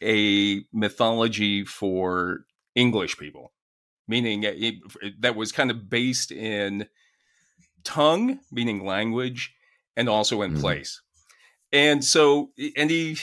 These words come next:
Speaker 1: you know, he was a Anglo-Saxon scholar, and, but, but what he <laughs> did was, uh, he also wrote to support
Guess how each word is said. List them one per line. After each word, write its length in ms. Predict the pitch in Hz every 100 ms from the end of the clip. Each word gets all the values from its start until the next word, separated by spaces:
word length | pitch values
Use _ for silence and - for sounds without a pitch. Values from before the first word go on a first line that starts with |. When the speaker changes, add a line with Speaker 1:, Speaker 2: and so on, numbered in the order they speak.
| - -
Speaker 1:
you 120 | 143
know, 200 | 131 123
he 140 | 123
was 200 | 151 139
a 280 | 139 120 123
Anglo-Saxon 840 | 147 165 151 135 139 117 - 127 107
scholar, 720 | - 117 101 107 110 123 156 -
and, 580 | 98 92 92 90 90 - _ 120
but, 160 | 120 117 - 120
but 220 | 139 135 165
what 120 | 208
he 120 | 202
<laughs> 0 |
did 500 | 143 156 - 151 139 - 135
was, 420 | 135 139 127 -
uh, 360 | 110 110 101 - _ _ _ _ _
he 180 | - 180
also 400 | - 175 226 190
wrote 460 | 143 131 131 131 -
to 100 | 131
support 520 | 147 127 - 247